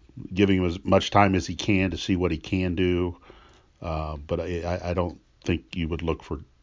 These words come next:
Sam Garvin to, to play. It's a guy that has played. He's got experience and definitely would help and can play center or guard. Uh, but I, I, you know, I think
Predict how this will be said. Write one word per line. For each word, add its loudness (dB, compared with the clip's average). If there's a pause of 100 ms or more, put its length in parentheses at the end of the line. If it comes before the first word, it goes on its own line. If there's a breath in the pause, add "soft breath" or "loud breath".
(160)
Sam -2
Garvin -2
to, -6
to -10
play. 0
It's -8
a -6
guy 4
that 0
has 4
played. 2
He's -6
got -2
experience -6 (540 loud breath)
and -4
definitely -2
would -6
help 0 (100)
and -8
can -10
play -4
center -2
or -2
guard. -2 (720 soft breath)
Uh, -4
but -4
I, -6
I, -10
you -8
know, -6
I -6
think -4